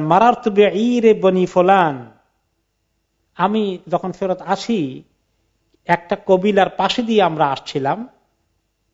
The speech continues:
ফান-, আ-, আ-, ফানফারাহুম হিসুদ দাব্বা, সেই কবিলার কতগুলো পশু, গবাদি পশু, তাদের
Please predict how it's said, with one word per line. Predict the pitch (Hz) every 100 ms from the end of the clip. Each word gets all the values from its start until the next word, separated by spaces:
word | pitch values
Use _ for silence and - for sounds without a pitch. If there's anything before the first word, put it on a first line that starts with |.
| _ _ _ _ _ _ _ _ _ _ _ -
ফান-, | 180 175 151 170
আ-, | 180 175
আ-, | 175
ফানফারাহুম | 190 175 170 - 247 240 202 233 233 226 - _ _ -
হিসুদ | 240 233 - 202 156
দাব্বা, | 180 170 135 127 113 _ _ _ _
সেই | - 196 208
কবিলার | 190 190 208 208 208
কতগুলো | 175 180 165 196 233 240 _ _ _ _ _ _ - 143 -
পশু, | 208 - 214 147 220 _ _ _ _ _ _ _ _ _ _ - 160
গবাদি | 160 170 170 170
পশু, | 185 185 196 165 151 _ _ _ -
তাদের | 151 151